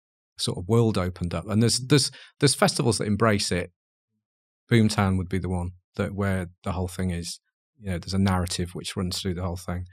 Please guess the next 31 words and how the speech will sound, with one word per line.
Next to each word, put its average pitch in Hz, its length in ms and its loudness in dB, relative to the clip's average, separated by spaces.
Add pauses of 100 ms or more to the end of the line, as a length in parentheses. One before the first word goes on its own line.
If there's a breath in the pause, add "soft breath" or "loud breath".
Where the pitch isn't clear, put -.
(400 loud breath)
which 120 180 -4
is - 80 -4
kind 120 200 4
of 107 60 -2
quite 110 180 4
an 113 80 4
obvious 107 420 0
use 90 260 -4 (120)
of 90 140 -12 (140)
the 101 100 -10
immersive 87 400 -8
theatre - 340 -10
thing. 92 180 -8
But 104 220 -6 (280)
off 135 180 0
the 123 100 2
back 120 240 4
of 127 80 0
that, 110 340 2 (140)
I've 101 300 -4
kind 107 200 0
of 92 60 -4
got 101 200 -6
quite 98 220 -2
excited 90 360 -4
about 95 360 -4 (260)
developing 98 560 -2 (300)
a 98 80 -6
game 92 520 0 (320)
for 90 540 0 (560)
Incognito, 87 720 0